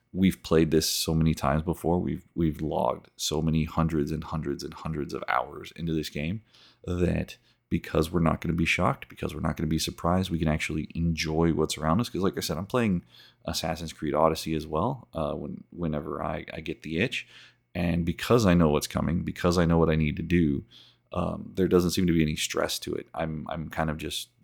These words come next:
going through and, and having, and completing my missions and, and doing all my extra stuff, maybe in a different order than I did it the last time, but I'm doing all the things I've done before. And so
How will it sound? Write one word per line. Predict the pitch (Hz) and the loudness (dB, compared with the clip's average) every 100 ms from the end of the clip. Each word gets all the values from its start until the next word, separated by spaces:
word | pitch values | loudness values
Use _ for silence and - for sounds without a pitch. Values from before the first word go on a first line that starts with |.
| - - | -20 -18
going | - 80 82 80 | 0 4 4 2
through | 85 85 85 82 | 4 6 6 4
and, | 71 - | 2 -6
and | 82 | -8
having, | 82 78 78 82 - | -8 -6 -6 -6 -6
and | 80 80 | -8 -8
completing | 82 85 78 80 | -6 -2 -2 -2
my | 80 80 | -4 -4
missions | 82 80 - 78 78 | -4 -4 -6 -10 -14
and, | 76 78 - - - | -14 -16 -20 -20 -20
and | - 87 | -8 -2
doing | 85 90 85 | 4 6 6
all | 85 | 4
my | 85 80 | 4 2
extra | 80 - 78 | -2 -6 -8
stuff, | - 82 82 - | -2 0 0 0
maybe | 90 90 | 0 4
in | 87 | 4
a | 80 | 4
different | 82 - - | 0 -2 -4
order | 85 107 92 82 | 4 4 6 2
than | 76 | 0
I | 78 | -4
did | 78 76 | -2 -4
it | - | -4
the | - | -8
last | - 82 - | -8 -8 -8
time, | 80 85 90 | -6 -8 -8
but | - 80 - - | -2 -2 -4 -10
I'm | 85 80 80 _ _ _ _ - | -14 -12 -14 _ _ _ _ 0
doing | 190 98 | 4 6
all | 87 | 6
the | 78 | 2
things | - - | -4 -6
I've | - | -6
done | - 85 | -2 0
before. | - - - - _ - - - - _ | -2 -8 -12 -12 _ -20 -20 -20 -20 _
And | 90 85 85 | 0 0 0
so | - 80 80 82 | 0 0 0 -2